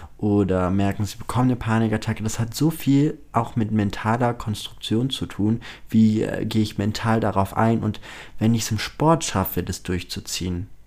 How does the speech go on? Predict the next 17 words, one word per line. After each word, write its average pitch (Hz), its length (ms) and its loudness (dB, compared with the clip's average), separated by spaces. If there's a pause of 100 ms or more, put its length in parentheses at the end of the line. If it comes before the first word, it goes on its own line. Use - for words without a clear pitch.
und 113 120 2
weiß, 110 260 4
ich 110 100 -6
kann 107 180 0
das 98 80 -4
schaffen, - 520 -2 (300)
dann 107 160 -2
kann 131 180 2
mir 143 100 4
das 127 160 -2
auch 110 160 -2
vielleicht 113 400 -4
helfen, 110 340 -4
meine 101 180 -2
Panikattacke - 840 -4
zu - 180 -8
überstehen 98 540 -2